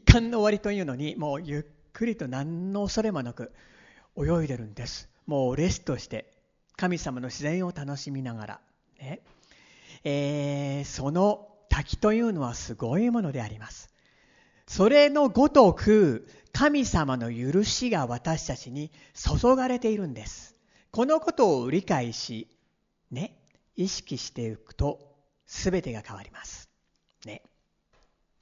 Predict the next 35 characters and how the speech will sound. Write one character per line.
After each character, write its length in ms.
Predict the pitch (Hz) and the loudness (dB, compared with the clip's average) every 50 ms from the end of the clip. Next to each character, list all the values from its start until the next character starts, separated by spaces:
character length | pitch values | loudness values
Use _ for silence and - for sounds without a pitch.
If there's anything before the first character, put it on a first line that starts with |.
| _ - - _ - - - - - - | _ -20 -20 _ -20 -20 -20 -14 -6 -2
恵 120 | 202 240 | -2 -2
み 180 | 294 320 320 311 | 0 -2 -2 -2
の 100 | 311 - | -2 -2
福 200 | - - 277 269 | -2 -2 -2 -2
音 140 | 262 262 | -2 -2
は、 260 | 269 247 240 233 - - - - _ _ _ _ _ _ _ _ _ _ _ _ _ _ _ _ _ _ _ _ _ _ _ _ _ _ _ _ _ _ | -2 -2 -2 -2 -6 -12 -20 -20 _ _ _ _ _ _ _ _ _ _ _ _ _ _ _ _ _ _ _ _ _ _ _ _ _ _ _ _ _ _
不 100 | - - - 202 | -12 -8 -6 -4
思 80 | 208 | -2
議 120 | 214 233 226 | -2 -2 -2
な 100 | 233 214 | -2 -4
も 100 | 208 196 | -4 -4
の 120 | 170 139 | -6 -6
で 100 | 120 104 | -8 -10
で 100 | - 104 | -12 -14
す 140 | - - - | -16 -14 -12
ね、 260 | 120 117 107 - - _ _ _ _ _ - _ _ _ | -12 -12 -12 -14 -18 _ _ _ _ _ -20 _ _ _
あ 100 | - 117 | -12 -10
の、 240 | 117 117 113 113 - - | -8 -8 -8 -8 -4 -2
多 400 | 208 254 339 349 359 359 349 - | 2 2 4 4 4 2 0 0
く 140 | - 220 190 | 0 0 -2
聞 180 | - - - | -2 -2 -2
か 100 | - 190 | 0 0
れ、 80 | 190 - | 0 2
証 380 | - 226 - 262 233 - - | 2 2 2 0 -4 -4 -6
聞 100 | 240 - | -8 -4
か 100 | - 233 | -2 -2
れ 120 | 214 208 208 | 0 0 -2
る 80 | 208 | -2
ん 80 | 190 156 | -4 -4
で 80 | 139 - | -6 -8
す 80 | - | -8
け 80 | - 127 | -10 -12
れ 80 | 117 | -10
ど 100 | 117 131 | -10 -6
も、 300 | 139 156 147 123 - - | -2 -2 -2 -2 -4 -8